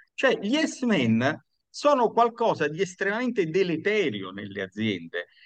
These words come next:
e, eh, il, la prima cosa che un leader, eh, dovrebbe fare voglio dire, al di là di, eh,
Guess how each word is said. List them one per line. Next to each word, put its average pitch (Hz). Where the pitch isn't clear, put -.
e, 262
eh, 180
il, 190
la 190
prima 220
cosa 196
che 156
un 147
leader, 120
eh, 113
dovrebbe 113
fare 98
voglio 117
dire, 107
al 190
di 214
là 285
di, 214
eh, 135